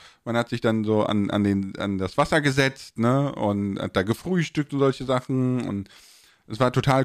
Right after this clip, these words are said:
cool, total entspannt. Aber in dem Moment, wo ich hier bin, bin ich wieder da, wo ich, wo, wo ich war, als ich losgefahren bin. Das macht für mich gar keinen Unterschied.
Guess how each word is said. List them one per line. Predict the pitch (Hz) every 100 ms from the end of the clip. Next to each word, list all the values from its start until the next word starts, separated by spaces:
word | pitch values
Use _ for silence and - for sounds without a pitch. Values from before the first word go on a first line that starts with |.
| -
cool, | 131 165 269 _ _ _ _
total | - 131 139 135
entspannt. | 120 - 131 160 254 _ _ _ -
Aber | 123 127 127
in | 127
dem | 135 208
Moment, | 233 202 208
wo |
ich | 175 -
hier | - 254 226
bin, | 151 202 214 _ -
bin | 151
ich | - -
wieder | 131 135
da, | 120 120 123
wo |
ich, | 117 -
wo, | 123 120 117
wo |
ich | 120
war, | 131
als | 127
ich | 110
losgefahren | 120 120 95 95 90
bin. | 90 - _ _ _
Das | 120
macht | 127 127
für | 135
mich | 127
gar | 139
keinen | 143 139
Unterschied. | 120 101 90 85